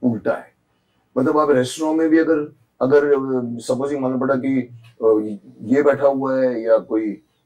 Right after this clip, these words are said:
अ, बड़े-बड़े एक्टरों का नाम ले लो, restaurant में बैठे, कोई डिस्टर्ब नहीं करता। तो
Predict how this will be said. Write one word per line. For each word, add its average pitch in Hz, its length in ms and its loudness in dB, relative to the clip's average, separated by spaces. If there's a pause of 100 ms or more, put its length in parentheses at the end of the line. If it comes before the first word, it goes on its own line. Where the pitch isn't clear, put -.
(100)
अ, 107 60 -10
बड़े-बड़े 123 460 2
एक्टरों 127 240 -2
का 123 60 -6
नाम 117 260 -4
ले 120 100 -4
लो, 113 220 -4
restaurant 117 380 -4
में 117 80 -6
बैठे, 143 100 -4
कोई 151 140 -6
डिस्टर्ब 110 320 -14
नहीं 101 100 -20
करता। - 280 -20 (1120)
तो 147 380 -2